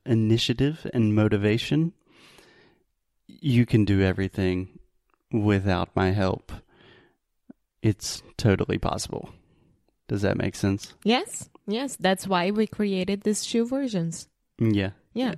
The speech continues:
Speaker 1: And in both versions, we are <laughs> here to help you every step of the way. Whenever
Speaker 2: You
Speaker 1: you
Speaker 2: will
Speaker 1: have
Speaker 2: have me in both versions. That's for sure.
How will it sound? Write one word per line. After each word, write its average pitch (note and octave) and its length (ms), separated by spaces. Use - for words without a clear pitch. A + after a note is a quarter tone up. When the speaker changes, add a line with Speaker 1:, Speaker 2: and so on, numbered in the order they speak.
Speaker 1:
And A#2+ 160
in A2+ 100
both A#2+ 260
versions, G#2 640
we G#2 480
are G2 400
<laughs> - 260
here B2 180
to G2+ 100
help G#2+ 220
you G2 240
every G2 300
step - 260
of F#2+ 100
the G2 100
way. G#2+ 340
Whenever G#2+ 380
Speaker 2:
You A2 60
Speaker 1:
you G2+ 80
Speaker 2:
will G2+ 80
Speaker 1:
have G2+ 180
Speaker 2:
have G3+ 400
me A#3 640
in G3+ 160
both F3+ 280
versions. D3+ 580
That's G3+ 260
for G3 160
sure. F3+ 320